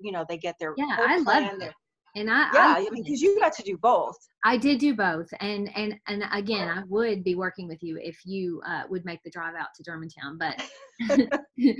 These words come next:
Speaker 2: I, I could make the drive out there too easily. But anyway, but then not easily.
Speaker 1: Yeah.
Speaker 2: It's, it's an hour either way, and that, that's a big commitment,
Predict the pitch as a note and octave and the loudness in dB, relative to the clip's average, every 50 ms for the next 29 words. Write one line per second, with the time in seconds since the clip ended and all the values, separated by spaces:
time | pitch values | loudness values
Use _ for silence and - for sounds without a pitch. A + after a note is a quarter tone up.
0 | D#4+ D#4+ A#3+ - - A#3+ A#3 A#3 A#3 - B3 C4 B3+ - A3+ G3 G3+ F#3+ - - | -4 -8 -6 -6 0 0 0 0 2 2 2 2 4 2 0 0 0 -2 -2 -4
1 | F#3 F#3 F3+ E3+ E3 D#3 - - E3 E3 D#3+ - F3+ E3 D#3 D#3+ D#3+ _ - C#3 | -4 -2 -2 -2 -2 -4 -4 -4 -6 -8 -6 -6 -8 -6 -6 -8 -10 _ -12 -10
2 | D#3 E3+ E3 D#3+ B2 - - _ _ _ C4 C4+ B3+ A3 F#3+ F#3+ G3 G3+ G3+ A#3+ | -10 -8 -6 -6 -8 -8 -10 _ _ _ 2 4 6 6 4 4 2 2 2 4
3 | A#3+ B3+ C4 B3 G#3+ G3 F#3 - - F4+ F4+ B3+ F#3+ F3 F#3+ - - C#4 _ - | 6 6 4 6 4 2 0 2 2 4 4 4 4 2 0 -2 -6 -8 _ -4
4 | E4+ D4+ - - G#3+ G3+ G3+ F#3+ E3+ C3+ C3 - - - F#3 F#3 F3 E3+ E3 E3 | -4 -2 2 4 4 6 4 4 2 0 -2 -4 -4 -2 -4 -4 -2 -2 -4 -4
5 | E3+ E3 D#3+ D#3 D#3+ E3+ E3 - _ _ - G3+ G3 _ A3+ G3 E3+ G3 F#3+ F3 | -6 -6 -6 -8 -8 -10 -12 -12 _ _ -12 -12 -8 _ -8 -4 -4 -4 -4 -4
6 | D#3 - F3+ E3 D#3+ - - D3 D3 D3 | -6 -8 -8 -8 -8 -10 -10 -12 -12 -12